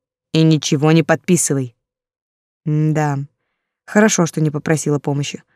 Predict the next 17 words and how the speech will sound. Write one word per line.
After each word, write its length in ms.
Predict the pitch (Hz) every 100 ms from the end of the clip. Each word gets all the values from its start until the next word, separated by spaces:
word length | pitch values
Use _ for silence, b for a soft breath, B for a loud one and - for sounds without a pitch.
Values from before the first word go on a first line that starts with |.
| _ _
Похоже, 380 | - 185 254 226
дрожайшего 560 | 180 170 185 208 180 170
магистра 460 | 160 156 160 160
Хорверта 500 | - 208 208 180 175
волнует 360 | 151 139 151 156
только 300 | 151 135 147
одно — 320 | 135 135 123 _ _ _
чтобы 360 | - - 165 151
его 220 | 143 151 -
уникальную 720 | 160 147 170 151 135 131 127
и 80 | -
разносторонне 640 | 151 143 139 - 147 139 -
одарённую 560 | 160 147 151 131 127 123
студентку 540 | - 143 214 - 202 b b b b
куда-нибудь 640 | 165 160 214 196 190 -
не 180 | 160 -
умыкнули. 600 | 165 156 - 143 127 123